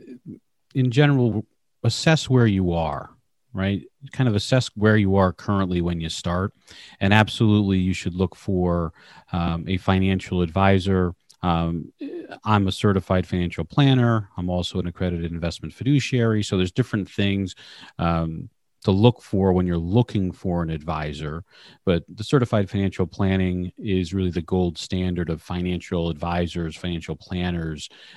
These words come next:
that are in the business of, um, helping you really guide you to your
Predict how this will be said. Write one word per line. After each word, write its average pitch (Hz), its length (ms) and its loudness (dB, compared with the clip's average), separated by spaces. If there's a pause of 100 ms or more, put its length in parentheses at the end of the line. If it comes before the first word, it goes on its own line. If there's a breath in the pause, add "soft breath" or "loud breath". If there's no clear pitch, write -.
(120 loud breath)
that 85 160 0
are 85 140 -2
in 87 140 -2
the 85 60 -4
business 82 520 -6
of, 82 360 -6 (360 soft breath)
um, 85 240 -8
helping 104 480 2
you 80 400 -4 (100)
really 92 300 -2
guide 90 400 -2
you 85 80 -6
to - 160 -8
your 90 480 -2